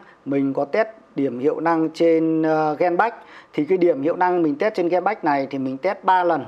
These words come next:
đều thất bại. Nó chỉ chạy được khoảng độ đến bốn mươi, năm mươi phần trăm là nó tự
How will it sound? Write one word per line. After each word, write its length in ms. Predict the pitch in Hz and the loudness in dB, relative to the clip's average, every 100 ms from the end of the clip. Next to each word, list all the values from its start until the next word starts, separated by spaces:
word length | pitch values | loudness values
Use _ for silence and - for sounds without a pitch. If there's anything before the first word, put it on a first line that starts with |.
| - | -10
đều 240 | - 139 127 | -4 -2 -2
thất 160 | 208 | -4
bại. 200 | 185 165 - - - 143 | -2 -2 -4 -20 -14 -4
Nó 160 | 151 | -4
chỉ 160 | 170 127 | -2 -6
chạy 260 | - 156 143 | -4 -4 -6
được 180 | 139 - | -8 -6
khoảng 240 | 120 120 | -8 -8
độ 200 | 135 - | -8 -8
đến 240 | 135 143 165 | -8 -6 -2
bốn 280 | 143 185 208 | -2 -2 -2
mươi, 240 | 196 175 | 0 2
năm 160 | 175 165 | 0 -2
mươi 100 | 165 | -4
phần 160 | 139 127 | -6 -2
trăm 420 | 156 151 147 139 | -2 0 -2 -4
là 220 | 135 123 | -4 -6
nó 240 | 120 120 147 - | -6 -6 -6 -6
tự 120 | 175 | -6